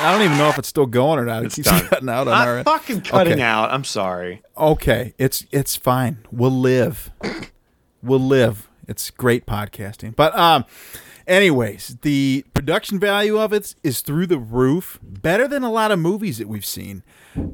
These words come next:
Speaker 1: And I, unfortunately, I think I lost my calculator that I used on, like, a few episodes where I've got the weights and all that stuff. But within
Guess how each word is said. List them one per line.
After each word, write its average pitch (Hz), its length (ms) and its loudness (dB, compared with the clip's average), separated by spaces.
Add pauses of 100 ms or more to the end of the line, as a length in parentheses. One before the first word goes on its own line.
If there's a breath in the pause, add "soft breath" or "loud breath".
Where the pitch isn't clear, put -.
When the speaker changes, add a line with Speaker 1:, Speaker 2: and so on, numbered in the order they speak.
Speaker 1:
And 175 560 2 (120)
I, 208 420 2 (920 loud breath)
unfortunately, 156 840 0
I 135 60 4
think 208 220 0
I 170 60 4
lost 143 360 2
my 147 140 -2
calculator 214 720 0 (320 loud breath)
that - 100 -2
I 147 60 4
used 139 380 2
on, 156 100 2
like, 143 140 2
a 120 60 -2
few 127 280 0
episodes 131 560 0
where 123 100 2
I've 110 120 0
got 117 200 2
the 113 160 -2
weights 113 440 -2
and 143 100 -4
all 135 140 0
that 143 200 -2
stuff. 147 440 -2 (420 loud breath)
But 220 260 0
within 320 680 2